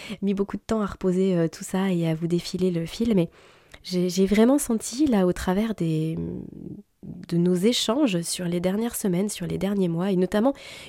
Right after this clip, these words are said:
une amie aussi avec laquelle on discute beaucoup du sommeil et, euh, qui se retrouvait un peu en difficulté un jour et à qui justement j'ai parlé de mon parcours et j'ai parlé de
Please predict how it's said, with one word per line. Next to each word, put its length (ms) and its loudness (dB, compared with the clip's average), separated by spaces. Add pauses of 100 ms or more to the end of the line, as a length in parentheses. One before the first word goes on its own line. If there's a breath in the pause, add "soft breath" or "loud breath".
une 120 4
amie 280 6
aussi 240 -4
avec 180 0
laquelle 300 -2
on 80 0
discute 520 -8 (140)
beaucoup 320 -4 (460 loud breath)
du 100 -2
sommeil 580 4 (400 loud breath)
et, 400 2 (160)
euh, 340 -2
qui 120 -12
se 80 -8
retrouvait 300 -2
un 100 2
peu 100 -2
en 100 2
difficulté 640 -4
un 120 2
jour 260 2
et 100 2
à 80 0
qui 200 -4
justement 400 0
j'ai 120 -2
parlé 320 2
de 60 2
mon 120 2
parcours 400 -2
et 40 2
j'ai 120 0
parlé 280 0
de 140 2